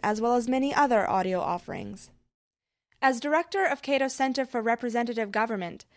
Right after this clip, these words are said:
John Samples has been a conscientious skeptic of the need for and efficacy of campaign finance reform. John is the first to admit that campaign finance reform looks like a good idea,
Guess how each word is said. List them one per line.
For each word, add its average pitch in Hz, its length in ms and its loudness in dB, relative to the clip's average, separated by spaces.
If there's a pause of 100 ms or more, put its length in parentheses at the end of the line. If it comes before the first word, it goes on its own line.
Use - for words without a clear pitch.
(160)
John 277 240 4
Samples 311 400 2
has 247 180 -4
been 254 120 0
a 254 80 -2
conscientious 294 760 -2
skeptic 214 560 -2
of 202 180 -2
the 226 100 4
need 277 260 2
for 294 400 4
and 220 240 0 (100)
efficacy 277 540 0
of 214 380 2
campaign 220 420 -2
finance 214 480 -2
reform. 208 540 -4 (580)
John 262 220 10
is 285 80 2
the 302 80 2
first 330 380 6
to 240 100 4
admit 190 320 0
that 190 160 -4
campaign 240 400 0
finance 247 400 2
reform 233 400 2
looks 262 400 2
like 202 160 2
a 202 40 -6
good 196 140 0
idea, 185 480 -2